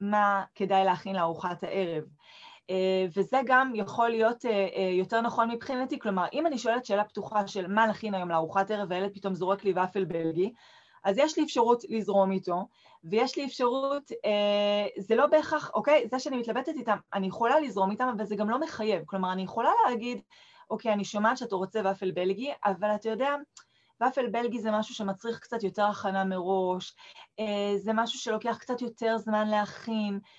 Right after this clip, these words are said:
ואני עכשיו רוצה להכין ארוחת ערב שתהיה לנו יותר זריזה, כי כבר ממש הגיעה השעה,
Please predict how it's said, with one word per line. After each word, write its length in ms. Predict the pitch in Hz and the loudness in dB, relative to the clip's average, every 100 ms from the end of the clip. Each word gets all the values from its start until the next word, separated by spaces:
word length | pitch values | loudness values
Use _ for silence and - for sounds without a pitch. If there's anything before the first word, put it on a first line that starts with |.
| - - 190 196 | -20 -14 -12 -4
ואני 560 | 220 220 214 208 240 269 | 0 2 2 2 0 -2
עכשיו 240 | 262 269 226 | -2 -4 -4
רוצה 280 | 233 254 | 0 4
להכין 280 | 247 233 254 | 4 2 -2
ארוחת 340 | 233 202 240 254 | -4 -2 -2 -2
ערב 160 | 247 | -4
שתהיה 340 | 247 220 220 233 | -4 -4 -2 0
לנו 160 | 226 | -2
יותר 240 | 196 233 233 | -2 -2 -4
זריזה, 300 | 196 202 254 | -4 -4 -4
כי 120 | 254 | -4
כבר 160 | - 190 | -6 -2
ממש 380 | 190 202 226 - | 0 0 -2 -6
הגיעה 300 | 190 233 202 | -4 2 2
השעה, 320 | 185 202 233 | 2 0 2